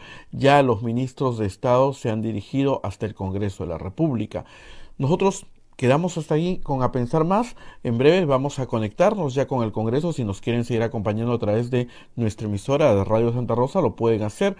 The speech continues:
Vamos a estar desde el Congreso viendo qué es lo que pasa. Falta una parte del debate y vamos a ver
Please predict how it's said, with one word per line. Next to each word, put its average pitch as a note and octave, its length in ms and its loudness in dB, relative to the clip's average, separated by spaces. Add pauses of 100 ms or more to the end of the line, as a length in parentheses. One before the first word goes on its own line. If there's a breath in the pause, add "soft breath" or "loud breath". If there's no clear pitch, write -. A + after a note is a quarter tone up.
(340 loud breath)
Vamos A#2 260 -6
a B2+ 40 -4
estar A#2 260 -2
desde A2+ 200 -2
el A#2 60 -8
Congreso A2+ 460 -4
viendo A#2+ 320 -2 (240 loud breath)
qué D#3 100 -2
es C#3+ 60 0
lo C#3+ 100 -2
que A2 140 -2
pasa. C3 500 -4 (540 soft breath)
Falta G#2+ 260 -2
una G2 240 -2
parte A2+ 320 2
del A2 140 0
debate A2+ 500 -2
y A#3 160 -6
vamos A#2+ 460 -6
a A2 80 -2
ver A2+ 220 0